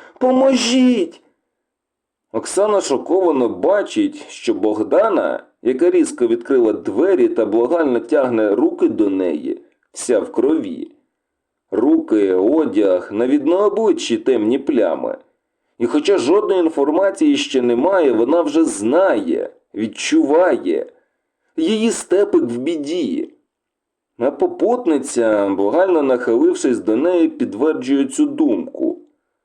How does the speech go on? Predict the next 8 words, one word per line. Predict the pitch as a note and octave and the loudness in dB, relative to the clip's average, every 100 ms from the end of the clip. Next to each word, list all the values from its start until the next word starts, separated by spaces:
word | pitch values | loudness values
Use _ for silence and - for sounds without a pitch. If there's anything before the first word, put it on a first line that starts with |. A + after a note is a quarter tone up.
| _ _ _ _ | _ _ _ _
«Швидше, | - - A#3 A#3+ G#3+ G3+ - E3 D3+ - | -10 -4 0 2 2 -2 -4 -4 -4 -6
він | G#3+ B3 | 0 0
послизнувся | A#3+ A3+ A3+ A#3 G#3 A#3 A#3 A3+ | 2 0 0 0 0 -2 -2 -4
й | A3 | -4
упав. | A3+ - A3+ F#3+ E3 - - - - | -6 -2 0 0 -2 -8 -20 -20 -4
Там | A3 A3 | 0 0
стільки | A3 - - C4 B3+ B3+ C4+ B3+ | 0 -8 -2 2 2 2 0 0
крові!» | B3+ C#4+ C4 B3+ B3 A3 G#3 F3+ | 0 2 4 4 4 2 0 -2